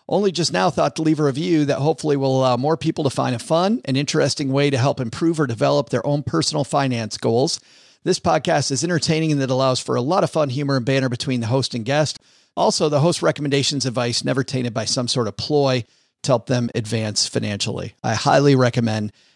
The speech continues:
adding Stacking Benjamins to your weekly podcast playlist." I think we did specifically, Brian, and not to contradict you, but we did say that if you save eighty thousand bucks, we'd be okay with you sending half of it to us. We did do that earlier today.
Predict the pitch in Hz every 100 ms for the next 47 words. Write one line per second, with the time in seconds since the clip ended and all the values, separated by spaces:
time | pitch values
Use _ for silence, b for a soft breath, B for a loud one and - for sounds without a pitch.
0 | _ - 107 104 - 117 120 110 110 110
1 | 104 - 113 113 107 110 107 - 104 104
2 | 113 110 101 - - 104 98 101 - b
3 | b b 135 180 233 139 104 202 - -
4 | 117 190 196 160 - 120 104 104 117 117
5 | 117 117 127 - 127 135 143 - 143 117
6 | 107 156 - 113 104 120 120 180 - 139
7 | 117 - 120 - 139 127 127 120 110 117
8 | 113 113 123 127 - 127 117 131 117 104
9 | - 120 110 107 107 123 107 104 107 104
10 | 110 104 - 110 104 - 117 113 107 113
11 | 98 95 95 95 110 - 135 113 90